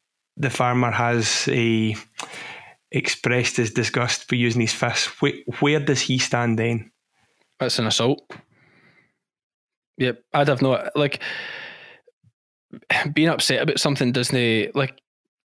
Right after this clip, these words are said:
Speaker 2: I've, you know, I was twelve years in the police. Like, I'd have no issues with charging,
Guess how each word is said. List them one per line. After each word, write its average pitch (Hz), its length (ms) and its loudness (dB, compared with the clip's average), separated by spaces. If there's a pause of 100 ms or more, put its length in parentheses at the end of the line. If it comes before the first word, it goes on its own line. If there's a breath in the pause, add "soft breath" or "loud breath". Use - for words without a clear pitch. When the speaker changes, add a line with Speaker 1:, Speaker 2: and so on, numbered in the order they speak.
(500)
Speaker 2:
I've, - 360 0
you 120 120 -4
know, 131 60 2
I 135 60 2
was 139 100 2
twelve 123 240 2
years 110 160 0
in 135 40 4
the 127 60 2
police. - 360 -2 (340 loud breath)
Like, - 160 0
I'd 139 140 2
have 131 100 -2
no 131 140 4
issues 123 260 0
with 123 100 -2
charging, 117 600 0